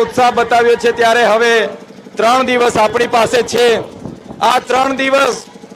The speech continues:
એટલા મહત્વના છે. આ ત્રણ દિવસની તમારી મહેનત આવનારી જીત નક્કી કરવા. ત્યારે મારા તમામ કોંગ્રેસ પદાધિકારીઓ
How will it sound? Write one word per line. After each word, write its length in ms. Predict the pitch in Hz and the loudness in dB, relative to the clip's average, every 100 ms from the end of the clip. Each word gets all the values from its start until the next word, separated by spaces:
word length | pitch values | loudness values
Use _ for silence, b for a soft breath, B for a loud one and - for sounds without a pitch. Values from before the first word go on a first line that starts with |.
| - | -2
એટલા 360 | 247 240 285 | -2 0 0
મહત્વના 680 | 277 262 247 285 302 302 294 | 2 2 2 2 0 2 2
છે. 200 | 277 254 208 - - - - | 2 0 0 -4 -16 -20 -6
આ 160 | 214 240 | 0 2
ત્રણ 340 | 240 254 262 254 | 2 0 0 0
દિવસની 500 | 262 262 240 254 254 | 0 0 0 -2 -2
તમારી 480 | 254 247 262 254 | 0 2 2 2
મહેનત 560 | 254 233 240 254 277 277 - - - - - | 0 0 0 2 0 0 -6 -20 -20 -18 -2
આવનારી 560 | 214 226 240 247 240 240 | 2 2 2 2 2 0
જીત 340 | 156 240 254 | -2 -2 -2
નક્કી 340 | 247 240 - 247 | -4 -4 -4 -8
કરવા. 240 | - 240 - _ _ _ _ _ _ _ _ _ | -4 -6 -8 _ _ _ _ _ _ _ _ _
ત્યારે 240 | - 233 247 | -20 -14 -4
મારા 360 | 240 240 247 233 | 0 2 2 0
તમામ 480 | 226 262 269 277 233 220 - - - | -2 0 0 0 -2 -12 -18 -20 -4
કોંગ્રેસ 460 | 220 247 247 262 247 | 0 0 2 0 0
પદાધિકારીઓ 960 | 254 254 262 254 254 254 254 262 254 | -2 0 0 0 0 0 2 2 2